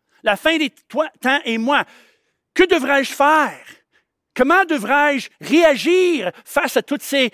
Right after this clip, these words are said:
réalités, ces signes qui sont encore plus présents et les signes qui sont accélérés depuis deux ans, je dirais ? Que faire ? La fin des temps est moi. Moi, je vais vous dire quoi faire. Cours.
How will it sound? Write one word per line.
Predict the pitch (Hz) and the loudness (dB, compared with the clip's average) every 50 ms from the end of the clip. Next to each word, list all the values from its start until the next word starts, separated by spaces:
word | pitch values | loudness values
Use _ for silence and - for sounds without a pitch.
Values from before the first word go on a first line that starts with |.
| _ _ | _ _
réalités, | 160 151 175 254 285 302 294 269 262 214 - 254 262 277 277 240 190 - - _ _ _ _ _ _ _ _ _ _ _ - | -12 -6 -2 0 0 0 0 -2 -4 -6 -6 -6 -6 -6 -8 -10 -14 -20 -20 _ _ _ _ _ _ _ _ _ _ _ -12
ces | - - - 269 240 | -6 -2 0 0 0
signes | - - - 294 311 320 294 240 180 - _ _ _ _ - _ - | -2 -2 -2 0 0 0 -2 -6 -10 -16 _ _ _ _ -20 _ -16
qui | - | -6
sont | - 277 262 - | -4 -4 -2 0
encore | 254 240 226 - 285 277 | 0 0 2 2 0 0
plus | - - 320 - | 2 0 0 0
présents | - - - - 311 311 269 185 269 311 320 330 311 247 - _ _ _ _ _ _ - _ | 0 -6 -4 -2 0 0 0 0 0 2 2 2 0 -2 -6 _ _ _ _ _ _ -10 _
et | - 254 254 | -4 -2 -2
les | 247 247 226 | -2 -2 -4
signes | - - - 311 330 330 285 226 | -4 -2 0 2 2 2 0 0
qui | - - - - 254 233 | -4 -10 -8 -8 -6 -4
sont | 170 277 254 220 - _ - | -2 -2 -4 -4 -6 _ -4
accélérés | 302 320 - - - - 302 294 269 277 262 233 302 339 339 277 | -4 -4 -4 -10 -6 -4 -4 -2 -2 -2 -4 -2 -2 -4 -2 -4
depuis | 247 220 - - 262 262 226 | -4 -8 -4 -4 -4 -4 -4
deux | 175 233 247 240 208 165 | -4 -6 -6 -6 -6 -4
ans, | 247 277 311 277 | -4 -4 -4 -6
je | 160 160 | -8 -12
dirais ? | 147 139 180 175 151 170 185 170 - _ _ _ _ _ _ _ _ _ _ _ _ | -16 -16 -16 -14 -12 -12 -12 -14 -16 _ _ _ _ _ _ _ _ _ _ _ _
Que | - 262 277 | -2 -2 0
faire ? | - 247 262 285 294 285 240 165 - - _ _ _ | 2 2 2 4 4 2 0 -2 -4 -8 _ _ _
La | - 170 165 | -6 -4 -2
fin | - 262 262 | -2 -2 0
des | 254 233 | -2 -2
temps | - 247 254 262 262 | -2 -2 -2 -2 -2
est | 262 226 208 | -4 -8 -8
moi. | 190 190 196 196 185 160 - _ _ _ _ _ _ _ _ _ _ _ _ _ _ _ _ _ _ _ _ _ _ _ _ _ - | -8 -10 -10 -8 -8 -10 -12 _ _ _ _ _ _ _ _ _ _ _ _ _ _ _ _ _ _ _ _ _ _ _ _ _ -6
Moi, | 180 226 | -4 -2
je | 226 | -2
vais | 240 | -2
vous | 202 196 | -2 -2
dire | 156 214 220 - | -4 -4 -6 -4
quoi | - 156 143 | -6 -8 -8
faire. | - 165 147 139 - - - _ _ _ _ _ _ _ _ _ _ _ _ _ _ _ _ _ _ _ _ _ | -8 -10 -10 -10 -14 -18 -20 _ _ _ _ _ _ _ _ _ _ _ _ _ _ _ _ _ _ _ _ _
Cours. | - - 233 233 220 190 165 135 - - _ | -10 -8 -6 -6 -6 -6 -10 -12 -16 -20 _